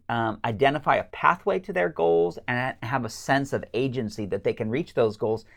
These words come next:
that that combination was a greater predictor of student success in college than S A T scores, G P A, or anything else. And so this idea that we help kids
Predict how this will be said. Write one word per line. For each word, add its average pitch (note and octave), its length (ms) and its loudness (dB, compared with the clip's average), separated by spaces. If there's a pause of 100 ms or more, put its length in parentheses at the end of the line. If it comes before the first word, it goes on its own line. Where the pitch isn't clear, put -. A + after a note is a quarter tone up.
(280)
that C3 280 0
that D3+ 420 4
combination D3 840 0 (320)
was B2 160 0
a B2+ 120 6
greater C#3 520 4
predictor D3 600 0
of A2+ 160 -4
student D#3+ 360 -4
success D3 560 -2
in A2+ 200 -6
college F#3 720 2 (380)
than A#2+ 680 2 (300)
S - 220 0
A G3 100 2
T G3 240 -6
scores, F#3 480 0
G D#3+ 260 -2
P F#3+ 240 -2
A, D#3+ 280 4 (240)
or B2 180 6
anything D3 400 0
else. G2+ 340 -2 (280)
And B2+ 120 -4
so E3+ 140 4
this G#3 340 4
idea C#3 760 4 (240)
that C3 160 2
we C3+ 500 0 (200)
help - 400 4
kids A#2+ 320 2